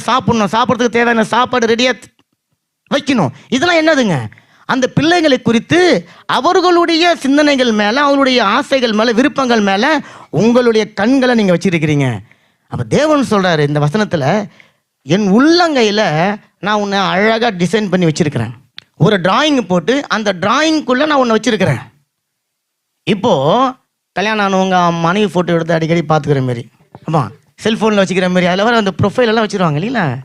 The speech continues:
அது யாரை வச்சுக்கிறீங்க? அப்ப அவங்க மனைவியை பார்க்கணும்னா மனைவியை பார்த்துட்டு வந்துருவாங்களா போய்? பார்க்க மாட்டோம், என்ன பண்ணுவோம்? இடத்துக்கு பார்த்துட்டா முடிஞ்சு போச்சு. அதெல்லாம் ஒரு ரெண்டு வருஷம் தான். அப்புறம்,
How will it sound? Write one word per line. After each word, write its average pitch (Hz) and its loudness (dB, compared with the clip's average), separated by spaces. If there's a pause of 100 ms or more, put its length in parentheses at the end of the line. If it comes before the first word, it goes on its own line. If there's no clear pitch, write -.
(180)
அது 175 -2
யாரை 214 0
வச்சுக்கிறீங்க? 151 -4 (1600)
அப்ப 226 -2
அவங்க 233 0
மனைவியை 285 2
பார்க்கணும்னா 240 -2
மனைவியை 247 0
பார்த்துட்டு 196 -2
வந்துருவாங்களா 143 -2
போய்? 147 2 (300)
பார்க்க 254 -2
மாட்டோம், 226 0
என்ன 277 0
பண்ணுவோம்? 151 2 (880)
இடத்துக்கு 190 -2
பார்த்துட்டா 220 0 (560)
முடிஞ்சு 208 -4
போச்சு. 156 -6
அதெல்லாம் 214 -2
ஒரு 208 0
ரெண்டு 202 -2
வருஷம் 208 0
தான். 175 0
அப்புறம், 226 0